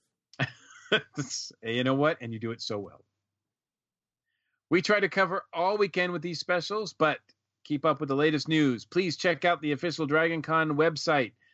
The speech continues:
social media groups. Uh, all the tracks as well are active on Facebook and various social media, so check them out as well. They are still looking for volunteers, many of them,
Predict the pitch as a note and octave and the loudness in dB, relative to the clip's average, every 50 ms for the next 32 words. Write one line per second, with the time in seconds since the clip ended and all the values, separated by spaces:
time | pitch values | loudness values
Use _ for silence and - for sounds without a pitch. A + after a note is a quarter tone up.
0 | _ _ - - - F#3 F#3+ E3 - F#3 F3+ F3+ F3+ F3 F3 E3+ E3 C#3+ C#3 D3 | _ _ -10 0 2 2 2 2 0 -2 0 0 0 0 2 2 2 2 2 2
1 | C#3 B2 - - - - - - _ _ _ _ _ _ - B2 B2 B2 A#2+ A#2 | 2 2 0 -6 -14 -18 -18 -20 _ _ _ _ _ _ -4 0 0 0 0 -2
2 | - - D#3 E3 F#3+ A#3 A#3+ G#3 F3 C#3 - D3 C#3 B2 G#2 - - B2 A#2+ G#2+ | -2 0 2 4 4 4 4 2 0 -4 -2 0 0 0 -2 -6 -8 -10 -8 -4
3 | A#2 B2+ C3+ C#3 D3+ E3+ - - - B2+ B2 A2 A#2+ B2 A#2 - C3 B2 A#2 A#2 | 0 2 2 2 2 0 -4 -6 -4 -4 -2 -2 -2 -4 -4 -2 -4 -2 -2 -2
4 | A2+ A#2 G#2+ - - C#3 C#3 B2+ - - C#3 C#3 C3+ C3 - - - A#2 A2+ G#2+ | -4 -4 -4 -2 0 0 0 0 -2 0 0 0 0 0 -4 -6 -6 -6 -2 2
5 | B2 B2 B2 B2 A#2 - - B2+ A#2+ A2+ - A#2 A#2+ B2 B2 C3 B2+ A#2+ - - | 2 4 4 4 2 2 0 -2 -2 -2 -2 -2 -2 0 2 2 2 2 0 -4
6 | A2+ - - - E3 D#3+ - - D#3+ D#3 D3+ D3+ C#3+ C#3+ B2+ A#2+ C#3+ D3 D3+ D#3 | -4 -2 -2 -2 -2 0 0 0 2 2 2 2 2 0 0 2 2 4 4 4
7 | E3 D3 - - _ _ - C3 C3+ C3 - - - - F3+ G3+ G3+ F#3+ F#3 F3+ | 2 0 -4 -12 _ _ 0 0 2 2 0 0 0 2 2 4 4 4 2 0
8 | D#3 - F3 E3+ D#3 C#3 D3 C3 C#3 C3+ C3+ C3+ B2+ A#2+ - - C#3+ D3+ E3+ F3 | -2 -4 -6 -6 -4 -4 -2 0 0 0 2 0 -2 -4 -4 -2 0 0 0 0
9 | E3 C#3 D3+ D#3 D#3+ E3+ E3+ E3+ E3 D#3+ E3+ F3 F3+ | -2 -2 -2 -2 0 2 0 0 2 2 2 0 0